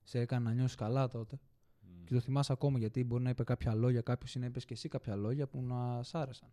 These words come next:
Speaker 2: Και σου έχει μείνει.
Speaker 1: Αυτά θυμάσαι, τα απλά και τα ωραία. Δεν
Speaker 2: Μμμ.
Speaker 1: χρειάζεται να είμαστε βασισμένοι στα,
Speaker 2: Μμμ.
Speaker 1: στα έξω και στα
Speaker 2: Ναι. Ε, αυτό νομίζω το κάνει και το μυαλό μας από μόνο του.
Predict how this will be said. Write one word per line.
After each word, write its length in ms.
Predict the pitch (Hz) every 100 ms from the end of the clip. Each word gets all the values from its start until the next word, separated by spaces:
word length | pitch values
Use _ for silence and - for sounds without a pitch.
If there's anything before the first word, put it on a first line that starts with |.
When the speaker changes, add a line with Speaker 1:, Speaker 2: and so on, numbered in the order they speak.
| -
Speaker 2:
Και 80 | -
σου 140 | 98
έχει 200 | 101 101
μείνει. 260 | 101 95 87 - - - -
Speaker 1:
Αυτά 240 | 107 156
θυμάσαι, 320 | 143 104 101
τα 100 | -
απλά 240 | 95 127 135
και 100 | 131
τα 120 | 117
ωραία. 280 | 123 131 -
Δεν 140 | 123 127
Speaker 2:
Μμμ. 40 |
Speaker 1:
χρειάζεται 320 | 135 127 120
να 140 | 113 110
είμαστε 680 | 107 104 - 98 95 92 95 _ _ _ _ _ _
βασισμένοι 640 | - 104 117 104 110 107 95
στα, 520 | - 98 92 85 101 123 _ _ _ _ _ -
Speaker 2:
Μμμ. 320 | 85 87 101 113 -
Speaker 1:
στα 240 | - 110
έξω 320 | 95 104 -
και 100 | -
στα 520 | 98 101 90 95 104 131 - 113 - 87
Speaker 2:
Ναι. 220 | 110 90 - _ _ _ _ _ _
Ε, 240 | - 101 104
αυτό 220 | 101 139
νομίζω 260 | 135 139 131
το 100 | 117
κάνει 260 | 123 135
και 260 | 120 107 104
το 60 | 101
μυαλό 260 | 98 101
μας 160 | 117 -
από 140 | -
μόνο 260 | 98 107 90
του. 180 | 80